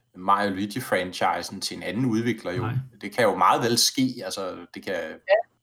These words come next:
Speaker 1: sagtens være, at de, de arbejder på et spil allerede, jo, ikke? Øh, og det er derfor, man har valgt at holde Paper Mario i den
Speaker 2: Ja.
Speaker 1: sådan meget light ende, ikke?
Speaker 3: Ja, det er
Speaker 1: Øh,
Speaker 3: rigtigt, ja.
Speaker 1: fordi Mario Luigi-spillene har alt andet lige været mere,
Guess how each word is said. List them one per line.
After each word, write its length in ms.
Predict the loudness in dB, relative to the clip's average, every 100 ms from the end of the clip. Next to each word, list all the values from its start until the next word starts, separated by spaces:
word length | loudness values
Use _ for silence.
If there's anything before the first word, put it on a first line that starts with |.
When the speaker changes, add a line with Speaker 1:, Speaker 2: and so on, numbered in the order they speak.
| _ _ _ -6
Speaker 1:
sagtens 400 | 0 0 0 2
være, 160 | 4 4
at 80 |
de, 180 | 2 -4 -4
de 140 | -4
arbejder 440 | 0 4 4 2 -4
på 60 | -10
et 100 | -12
spil 260 | -8 -6
allerede, 520 | -6 -6 -6 -4 -4 -2
jo, 100 | -4
ikke? 260 | -6 -10
Øh, 360 | -10 -8 -8 -8
og 120 | -8
det 60 | -8
er 40 |
derfor, 260 | -6 -6 -4
man 160 | -4 -4
har 120 | 0
valgt 260 | 2 0 0
at 60 |
holde 480 | -2 0 0 0 -2 -2
Paper 280 | -2 0
Mario 460 | 0 0 0 -6 -6
i 120 | -8 -8
den 280 | -8 -8 -14 _ _ _ 0
Speaker 2:
Ja. 60 |
Speaker 1:
sådan 220 | 0 0
meget 300 | 2 4 6
light 480 | 4 2 2 0 -4 -6
ende, 380 | -2 0 -2 -4 -10 _ _
ikke? 260 | -10 -10 _ _ _ _ _ -6 -4
Speaker 3:
Ja, 40 |
det 60 | -2
er 40 | -4
Speaker 1:
Øh, 60 |
Speaker 3:
rigtigt, 160 | -4 -8
ja. 120 | -8
Speaker 1:
fordi 140 | -6
Mario 300 | 0 4 4
Luigi-spillene 540 | 2 0 -2 -2 -4 -2
har 160 | 2
alt 220 | 4 4 0
andet 260 | -4 -10
lige 260 | -8 -6 -4
været 360 | -2 -2 -2 -4
mere, 380 | -6 0 2